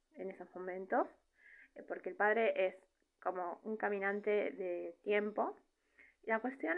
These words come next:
es que hay muchos plot holes, digamos, o, o agujeros de trama que no se van a revelar. Eh, yo, eh, leí <laughs> las tres novelas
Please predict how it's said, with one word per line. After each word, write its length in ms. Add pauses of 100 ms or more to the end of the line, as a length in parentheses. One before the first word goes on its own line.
es 200
que 360
hay 160
muchos 380 (800)
plot 220 (180)
holes, 320 (200)
digamos, 640
o, 60
o 460
agujeros 500
de 140
trama 500 (480)
que 540 (600)
no 240
se 60
van 220
a 80
revelar. 440 (680)
Eh, 500 (160)
yo, 320 (760)
eh, 300
leí 600 (100)
<laughs> 100
las 280
tres 200
novelas 420